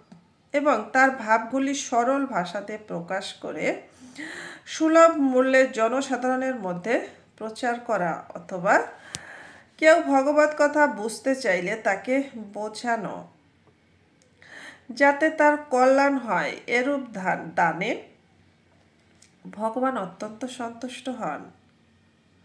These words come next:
কারণ ভগবান সর্বত্র পরিপূর্ণ, তাই যত বেশি জীবের কল্যাণ হয় ততই তিনি প্রসন্ন হন। তিনি,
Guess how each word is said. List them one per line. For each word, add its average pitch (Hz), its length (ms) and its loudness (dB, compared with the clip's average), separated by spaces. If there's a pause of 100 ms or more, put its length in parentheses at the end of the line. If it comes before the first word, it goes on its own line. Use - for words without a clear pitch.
(1300)
কারণ 247 380 6
ভগবান 302 520 2 (120)
সর্বত্র 247 800 -2
পরিপূর্ণ, 277 800 -4 (1900)
তাই 220 360 6
যত 277 320 2
বেশি 311 400 0
জীবের 247 600 -4 (240)
কল্যাণ 185 460 -2
হয় 190 340 -4 (180)
ততই 185 360 -10
তিনি 254 300 -10
প্রসন্ন 254 600 -10
হন। - 440 -14 (2250)
তিনি, 320 480 0